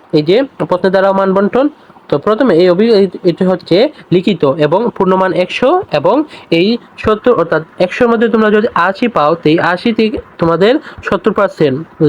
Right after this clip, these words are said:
তাহলে সত্তর পার্সেন্ট হবে, অর্থাৎ তোমরা আশির মধ্যে, আহ, সত্তর পার্সেন্ট মানে ছাপ্পান্ন পাবে। অর্থাৎ এবার তোমাদের যতই মার্ক পাও, সেটি সত্তর পার্সেন্ট করে তোমাদের মানবন্টন করা হবে। তো এখানে তোমাদের এক নাম্বার, আহ, থাকবে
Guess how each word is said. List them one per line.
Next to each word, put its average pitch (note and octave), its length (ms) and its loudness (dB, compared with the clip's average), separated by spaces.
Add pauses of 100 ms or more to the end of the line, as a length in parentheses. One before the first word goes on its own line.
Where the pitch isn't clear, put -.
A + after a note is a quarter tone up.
তাহলে E3+ 280 2 (200)
সত্তর F#3+ 300 -4
পার্সেন্ট G#3 460 0
হবে, F#3+ 300 2 (960)
অর্থাৎ D#3+ 180 -2
তোমরা F3+ 220 2
আশির F3+ 240 -2
মধ্যে, A3 180 0
আহ, D3+ 220 2
সত্তর F3+ 220 -4
পার্সেন্ট G3+ 300 0
মানে C4 120 2
ছাপ্পান্ন G#3 420 -4
পাবে। C3 260 -2
অর্থাৎ G#3+ 300 -2 (320)
এবার E3+ 180 4
তোমাদের F3 340 0 (340)
যতই E3+ 320 2
মার্ক G#3+ 260 -2
পাও, C#4 280 -2
সেটি F#3+ 360 0
সত্তর F#3 300 -4
পার্সেন্ট G3+ 300 0
করে G3 140 0
তোমাদের F3 360 0 (280)
মানবন্টন D#3 560 0 (240)
করা F#3 160 0
হবে। C#3 280 -2 (960)
তো C#3+ 260 0
এখানে G#3+ 460 0
তোমাদের E3 440 0
এক F3+ 100 0
নাম্বার, G#3 340 2
আহ, D3+ 340 -2
থাকবে E3+ 480 0